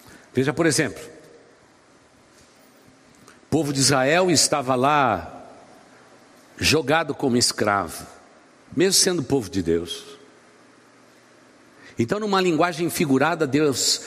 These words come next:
é, a Bíblia vai dizer que Deus se lembrou do seu povo, da necessidade do seu povo, da luta do seu povo. Deus se lembrou.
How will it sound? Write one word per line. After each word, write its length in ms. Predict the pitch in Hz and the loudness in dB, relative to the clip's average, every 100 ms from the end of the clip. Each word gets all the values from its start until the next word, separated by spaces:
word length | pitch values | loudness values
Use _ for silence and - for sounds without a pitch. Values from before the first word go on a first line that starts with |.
| - - | -14 -4
é, 80 | 127 | -2
a 160 | 123 113 | 0 0
Bíblia 240 | 139 160 | 0 0
vai 140 | 143 151 | 0 0
dizer 320 | 120 110 151 | 0 0 0
que 100 | 147 | 0
Deus 200 | 160 165 | 0 2
se 120 | - | 2
lembrou 400 | 185 151 131 180 | 2 2 2 2
do 120 | 143 | 2
seu 220 | - - | 2 2
povo, 680 | 95 - 110 113 104 87 - - - - - | 0 -2 2 4 2 0 -8 -14 -18 -18 -14
da 160 | 101 135 | -6 -4
necessidade 960 | 156 139 - 165 - 127 139 160 160 123 | -2 0 2 2 0 0 0 0 -2 -2
do 140 | 113 | 0
seu 220 | - 104 | 2 0
povo, 720 | 85 - 101 101 95 82 82 - - - | -4 -2 2 2 2 -2 -6 -6 -16 -6
da 180 | 113 151 | -4 -2
luta 460 | 131 156 220 - 117 | -2 -2 0 -2 -2
do 120 | 104 | -2
seu 260 | - 104 | 0 0
povo. 520 | 82 - 87 87 76 92 | -2 -2 0 0 0 -2
Deus 200 | 170 170 | 0 2
se 160 | 180 | 2
lembrou. 800 | 175 180 147 143 139 117 - - | 2 2 2 2 2 0 -4 -14